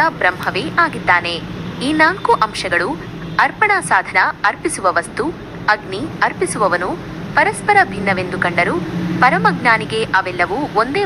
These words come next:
ಬ್ರಹ್ಮದ ವಿವಿಧ ರೂಪಗಳಾಗಿ ಗೋಚರಿಸುತ್ತವೆ. ಇದು ಅದ್ವೈತ ಭಾವನೆಯ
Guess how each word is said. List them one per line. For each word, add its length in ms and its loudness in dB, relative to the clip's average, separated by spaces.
ಬ್ರಹ್ಮದ 380 4
ವಿವಿಧ 220 -6
ರೂಪಗಳಾಗಿ 520 0
ಗೋಚರಿಸುತ್ತವೆ. 680 -2
ಇದು 140 4
ಅದ್ವೈತ 400 2
ಭಾವನೆಯ 420 2